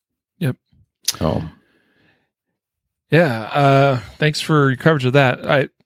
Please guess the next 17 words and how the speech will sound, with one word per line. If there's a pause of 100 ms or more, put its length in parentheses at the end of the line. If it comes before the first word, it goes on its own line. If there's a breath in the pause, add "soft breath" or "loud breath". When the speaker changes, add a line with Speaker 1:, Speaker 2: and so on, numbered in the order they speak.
(140)
Speaker 1:
actually,
I
dropped
out
there.
You
probably
may
have
noticed.
Uh,
I'm
not (220)
sure
what
happened,
uh,